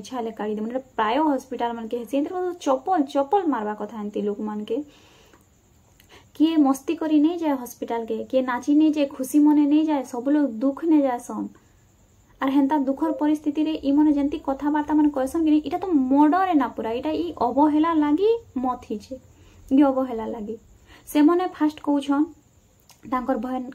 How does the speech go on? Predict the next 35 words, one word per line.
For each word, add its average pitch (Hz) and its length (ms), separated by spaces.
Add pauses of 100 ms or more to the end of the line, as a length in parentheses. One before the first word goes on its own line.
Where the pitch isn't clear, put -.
(140)
କହିବା 247 200
ହିସାବେ 247 380
ଯେତେବେଳେ 240 340
ବିକାଶ 233 560
ହସ୍ପିଟାଲ 233 540
ନୁ, 220 160 (600)
ଅ, 220 60 (500)
ଆଣିଲେ, 226 340 (420)
ହେତକି 262 260
ବେଲେ 247 240
ନାଇଁ 226 140
କେଁ, 254 180
ଯେତକି 247 200
ବେଲେ 262 180
ଉତରଉଥିଲେ 269 480
ତଲକେ, 220 360
ସେମାନେ 320 300
କହିଲେ 339 240
ଯେ 349 80
ପେସେଣ୍ଟ, 359 340 (120)
ଫାଷ୍ଟ 320 240
ତ 359 40 (100)
କହିଲେ 339 180
ଯେ 330 160
ପେସେଣ୍ଟ 339 280
ଆରାମ 311 300
ସେ 320 120 (100)
ଯାଇପାରବା 214 420
ନା 202 100
ବୋଲିକିନା। 208 440 (600)
ଆର୍ 262 160
ତାରପରେ 320 420 (340)
ବେହୋସିର 277 360
ଇଞ୍ଜେକ୍ସନ 220 500
ଦେଇଦେଲେ। 214 360